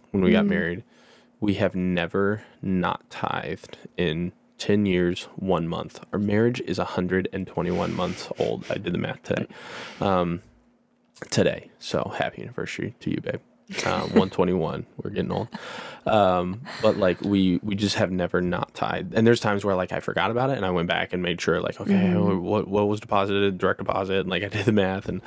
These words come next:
Speaker 1: um, but we just have never not tithed.
Speaker 2: Mm-hmm.
Speaker 1: And I just, uh, the reason this feels dangerous is because I'm not saying that God has always provided and even blessed us with some extra, like, we've gotten some pretty cool gifts, like, anonymous gifts before,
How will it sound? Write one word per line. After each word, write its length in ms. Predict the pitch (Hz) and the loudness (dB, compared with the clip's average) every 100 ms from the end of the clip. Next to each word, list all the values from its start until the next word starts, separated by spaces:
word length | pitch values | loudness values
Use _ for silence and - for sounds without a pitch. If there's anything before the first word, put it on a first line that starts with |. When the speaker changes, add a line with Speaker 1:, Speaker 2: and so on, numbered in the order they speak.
| - - - - | -12 -12 -12 -2
Speaker 1:
um, 440 | 101 92 90 90 - _ _ _ | 2 4 2 -2 -8 _ _ _
but 80 | 104 | 0
we 100 | 98 | 0
just 160 | 95 95 | 0 -2
have 100 | 98 | -2
never 300 | 95 92 90 | -2 -2 -2
not 400 | 92 90 - - - | 0 0 -2 -8 -10
tithed. 460 | - - 104 98 | -6 -4 -4 -2
Speaker 2:
Mm-hmm. 340 | 196 180 185 208 - - - | 0 2 2 -2 -6 -10 -2
Speaker 1:
And 200 | 101 98 | 0 0
I 200 | 98 95 | 0 0
just, 280 | 101 101 95 - | 0 -2 -4 -4
uh, 180 | 101 - | -4 -4
the 340 | 87 92 92 101 | -4 -4 2 4
reason 220 | 117 113 | 6 6
this 140 | 104 | 4
feels 220 | - 98 | 4 2
dangerous 440 | - 95 87 90 - | 4 2 2 0 -2
is 100 | - | -2
because 240 | 98 104 | -2 0
I'm 120 | 98 92 | 0 0
not 200 | - - | -2 -4
saying 220 | 107 101 | -2 0
that 100 | 98 | 0
God 200 | 98 107 | -2 -2
has 160 | 104 | -4
always 240 | 98 98 - | 0 0 0
provided 600 | - 92 92 98 107 104 | 2 2 2 2 2 2
and 200 | 104 92 | 0 0
even 340 | 98 98 95 | 0 0 -2
blessed 420 | 92 98 - - | -2 -2 -2 0
us 240 | 123 139 - | 2 2 0
with 120 | 98 | 0
some 180 | - 92 | 0 0
extra, 280 | 95 - 92 | 0 2 2
like, 260 | 92 - - - - - | 2 -4 -16 -20 -20 -8
we've 240 | 90 101 | -4 0
gotten 220 | 104 104 | 0 0
some 180 | - 98 | -4 -6
pretty 400 | - - 98 101 | -4 2 2 2
cool 300 | - 92 95 _ _ - | 0 -2 -2 _ _ -4
gifts, 440 | 90 - - - _ _ _ | -2 -2 -6 -10 _ _ _
like, 240 | 90 90 - - - | 0 0 -4 -10 -4
anonymous 520 | 98 90 101 113 - | 0 0 2 0 0
gifts 220 | 117 120 | 0 2
before, 460 | - 127 - 131 | 2 0 2 2